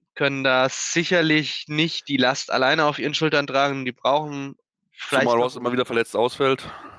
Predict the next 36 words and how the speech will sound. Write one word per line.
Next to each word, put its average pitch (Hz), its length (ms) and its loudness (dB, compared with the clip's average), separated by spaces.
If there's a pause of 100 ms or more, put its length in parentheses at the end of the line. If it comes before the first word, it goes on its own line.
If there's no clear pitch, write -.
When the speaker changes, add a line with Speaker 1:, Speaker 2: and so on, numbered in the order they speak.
(140)
Speaker 1:
Ja, 143 220 2
genau, 135 240 0
zumal 131 320 0
Ross 135 360 0
immer 139 300 0
wieder 131 180 0
verletzt 127 320 -2
ausfällt, 135 380 0
hat 131 100 0
aber 127 140 0
in 117 60 -2
den 120 80 -6
letzten - 240 -6
beiden 127 240 0
Jahren 123 240 2
ordentlich 127 280 0
einen 135 60 -8
Schritt - 220 -2
nach 135 80 -2
vorne 139 240 0
gemacht. 143 280 0 (640)
Speaker 2:
Ja. 120 380 2
Speaker 1:
Äh, - 40 2
auch - 260 0
wenn 139 120 0
er 135 120 2
diese 135 260 0
Saison 131 320 2 (220)
wieder 143 180 2
nur 135 160 2
acht - 180 -2
Spiele 151 300 0
machen 139 240 -4
konnte. 139 400 -2 (300)
Ähm, 123 520 0 (360)
<clears throat> 175 400 2